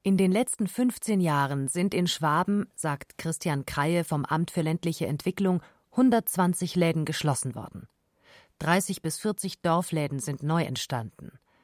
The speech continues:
Offenbar aber trägt sich ein Dorfladen erst ab einem Tagesumsatz von tausend Euro.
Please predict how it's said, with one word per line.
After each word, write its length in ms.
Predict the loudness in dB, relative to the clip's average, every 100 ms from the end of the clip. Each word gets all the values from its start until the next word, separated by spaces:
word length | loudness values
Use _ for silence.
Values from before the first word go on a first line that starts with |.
| _ _ _
Offenbar 480 | -4 0 0 0 0
aber 240 | 0 -4 -4
trägt 380 | -2 -2 -2
sich 180 | -4 0
ein 100 | 0
Dorfladen 540 | 2 0 2 2 2 0
erst 260 | -2 0
ab 120 | -2
einem 260 | 0 0 0
Tagesumsatz 800 | -2 -2 -2 -2 0 0 -2 -2
von 220 | -2 -2
tausend 420 | 0 0 2 0
Euro. 360 | 0 0 -2